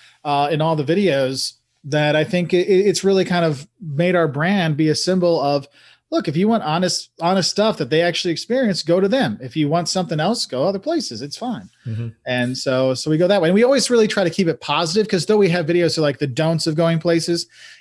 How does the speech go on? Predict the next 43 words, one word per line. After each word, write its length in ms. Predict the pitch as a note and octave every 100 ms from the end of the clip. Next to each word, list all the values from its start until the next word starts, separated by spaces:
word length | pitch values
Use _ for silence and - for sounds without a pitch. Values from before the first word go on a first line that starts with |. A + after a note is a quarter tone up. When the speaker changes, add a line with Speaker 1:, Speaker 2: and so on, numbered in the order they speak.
| -
Speaker 1:
it's 160 | F3
also, 260 | G3 G3 F#3+
like, 260 | F3+ E3 - _ _ _
what 160 | F3 F#3
you 100 | F#3+
don't 360 | D3 F3+ F#3+ -
forget 400 | F#3 E3 G#3 -
to 100 | E3+
do 220 | F3 G#3
when 100 | E3
you're 140 | C3
there. 140 | A#2 A2+
It's 160 | -
not 120 | G3
just 180 | G3+ E3+
all 140 | F#3 D#3+
negative, 440 | C3+ F3 E3+ D3
negative, 360 | E3 D#3 C3+ C#3+
negative. 480 | A#3 F3+ B2 B2+
It's, 260 | C#3+ C#3 -
you 100 | G#3
know, 200 | C#3+ E3 -
positives 500 | D3 C3+ E3+ F3+ F#3
and 480 | G3+ A3+ A3 A3 A3 -
negatives 480 | C#3+ A#2+ A#2 A#2 -
as 100 | B2
well. 220 | F3+ - _ _ _ _ _ _ -
Speaker 2:
What 120 | D3+
was 140 | G3+
the 120 | F#3 D#3
impetus 540 | C#3+ D3+ A#2+ G#2+ -
to 140 | A#2+
start 380 | G#2 - A#2+ -
the, 420 | A#2 G#2+ G#2 F#2+ - _ _
the 80 | A2
channel? 360 | B2+ A2+ F2 - _ _ _ _ _ _ _ _ _ _ _ _ _ _ _
Speaker 1:
Well, 340 | G#3+ A3 A3+
there, 160 | A3 A#3
there's 160 | A#3
a 40 | G3+
few 200 | C4 D#4+
things. 520 | A3+ A3 G#3+ - - A3+
Um, 440 | G3 F#3 E3+ C3+